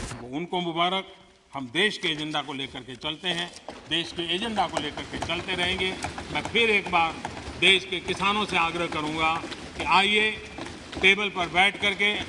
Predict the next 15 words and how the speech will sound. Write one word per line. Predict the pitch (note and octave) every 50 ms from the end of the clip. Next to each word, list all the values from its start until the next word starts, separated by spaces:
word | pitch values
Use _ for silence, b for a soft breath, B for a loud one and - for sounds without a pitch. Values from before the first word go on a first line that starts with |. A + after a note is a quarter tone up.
| - - - - - - - E3
मिल | F#3+ A#3 B3 A#3
करके | - G#3+ G3+ F3+ F3+ F3
समस्याओं | - - F3+ F#3+ F#3 F3+ - E3+ E3 E3
का | D#3+ D#3+ D#3
समाधान | D#3+ E3+ F3+ F#3 F#3 F#3+ G3+ G3+ G#3 G#3 -
करें। | A3 G#3+ A3+ A#3 - - - - - - - B3
इसी | B3+ - G#3+ A3+
एक | G3+ G3 F3 F3+ F3 F3
अपेक्षा | E3+ E3 F3 D#3+ - - E3 E3
से | D#3 - F3 F3 E3+ F3 F3 - - -
राष्ट्रपति | - - - - F3+ F#3+ G3 - - F#3 F3 - F3 F3
जी | D#3+ E3+
के | D3+ E3+ D#3
भाषण | B2+ D3 E3 E3+ - F#3 F#3+ F#3+
को, | - G3+ G3+ G3